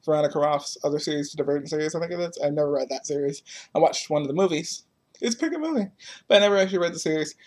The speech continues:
Um, so I'll check out the sampler and hope, we'll see how I feel about that. I have samplers from Tim Allen Eskens, and I met him and he signed this for me, which is really cool. And it's samples from each of his,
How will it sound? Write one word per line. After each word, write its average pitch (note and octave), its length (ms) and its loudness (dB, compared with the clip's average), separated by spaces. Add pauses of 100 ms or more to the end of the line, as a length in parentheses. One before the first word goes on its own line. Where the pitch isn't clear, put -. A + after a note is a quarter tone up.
(200)
Um, D3+ 460 2
so E3+ 440 2 (100)
I'll G#3+ 220 2
check F#3 240 -2
out E3 120 -4
the D#3 80 -4
sampler D#3 460 -2
and D3+ 140 -4
hope, D3+ 200 -8 (160)
we'll D3+ 140 -8
see - 140 -10
how D3 240 -2
I - 20 -8
feel C#3+ 300 -8
about C#3+ 340 -2
that. G#3+ 560 0
I - 80 0
have E3+ 320 2
samplers G3 1040 2
from E3 280 2 (140)
Tim E3 360 0
Allen D#3 320 0 (100)
Eskens, B3+ 460 -2 (140)
and D#3 260 0
I D#3+ 80 0
met E3+ 280 -2
him E3+ 200 0
and E3 100 -4
he E3 100 -4
signed D#3 400 -2
this D3+ 220 0 (160)
for A#3+ 220 4
me, A#3+ 340 2 (280)
which F3+ 140 -4
is F3 80 -8
really D#3+ 160 -2
cool. E3 380 2 (180)
And D3 380 0
it's - 420 -6
samples G3 400 4
from G3+ 120 -10
each E3+ 160 -6
of D3+ 100 -8
his, D#3+ 180 -8